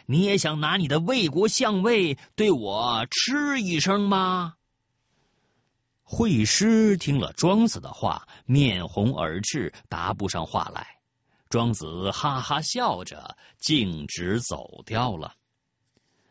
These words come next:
庄子学问渊博，对当时各派学术都有研究，他的名气越来越响。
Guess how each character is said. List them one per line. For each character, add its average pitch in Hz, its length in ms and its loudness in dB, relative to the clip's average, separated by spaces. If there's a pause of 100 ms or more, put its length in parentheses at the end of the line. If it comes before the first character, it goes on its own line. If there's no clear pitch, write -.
(640)
庄 135 260 4
子 98 320 0
学 104 200 0
问 110 240 0
渊 131 280 4
博， - 300 -10 (320)
对 117 200 2
当 123 260 2
时 113 220 0
各 147 260 4
派 85 220 -4
学 95 220 0
术 87 260 -2
都 190 280 2
有 76 160 -4
研 78 260 -8
究， 85 240 -8 (380)
他 - 140 -2
的 143 120 0
名 127 340 2
气 107 360 2
越 160 300 4
来 73 140 -2
越 175 180 2
响。 90 540 -4